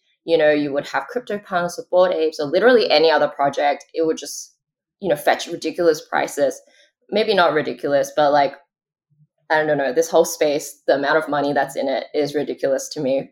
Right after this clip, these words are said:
But, um, women-led projects have fundamentally always been extremely undervalued. And I think that's kind of reflected in the real world as well. Um, because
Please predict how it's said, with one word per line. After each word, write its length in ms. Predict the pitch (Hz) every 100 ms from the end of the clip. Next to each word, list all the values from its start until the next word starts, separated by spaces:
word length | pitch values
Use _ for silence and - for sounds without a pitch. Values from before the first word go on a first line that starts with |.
| -
But, 260 | 170 151 - - 302 277 - -
um, 520 | 165 156 151 143 143 -
women-led 520 | 175 196 208 185 165 170
projects 360 | 139 143 -
have 140 | - 147 - _ _ -
fundamentally 720 | 156 160 147 143 147 147 -
always 380 | 143 139 147 -
been 280 | 147 135 131
extremely 600 | 131 - - 165 180 165
undervalued. 640 | 139 135 131 131 131 123 - _ _ -
And 80 | 208
I 80 |
think 140 | 226 269
that's 220 | 247 - _
kind 160 | - 226
of 80 | 180
reflected 580 | 165 - 156 - 160 147
in 100 | 139
the 100 | 135
real 320 | 143 143 147
world 320 | 131 139 - _ _ _ _ _
as 200 | 156 147
well. 480 | 143 131 - 214 - _ _ _
Um, 480 | - 156 147 143 147
because 460 | - 170 - 190 -